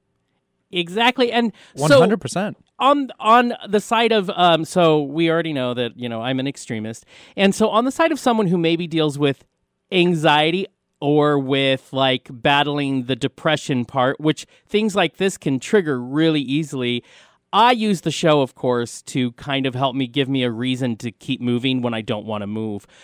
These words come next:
Speaker 1: But what are some things if people are, they're very, you know, as we would call them, quote unquote, highly strung, or they, you know, they have these reactions to it, what are things they can do in their life that is just little things that keep them,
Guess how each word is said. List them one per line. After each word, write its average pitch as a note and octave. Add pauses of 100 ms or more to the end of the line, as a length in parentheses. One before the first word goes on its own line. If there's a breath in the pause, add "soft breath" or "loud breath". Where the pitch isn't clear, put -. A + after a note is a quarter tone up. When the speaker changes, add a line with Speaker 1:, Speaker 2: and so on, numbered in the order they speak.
(160 soft breath)
Speaker 1:
But D#3
what G3
are D#4
some C4+
things F3+
if C#3+
people G3
are, F#3
they're C3+
very, E3
you D3+
know, D3 (160)
as D3+
we D3+
would C#3+
call D#3
them, C#3+
quote D3+
unquote, C#3+
highly F3
strung, F3
or A#2+
they, A#2+ (280 soft breath)
you D#3+
know, E3+
they E3
have E3
these D#3
reactions D#3
to E3+
it, C3
what G3
are C#4
things A#3
they F3+
can D#3 (140)
do D#3 (260 soft breath)
in G#3
their A3
life F#3 (200 soft breath)
that G#3+
is A3 (100)
just B3
little C4
things G#2+
that E3+
keep -
them, F3+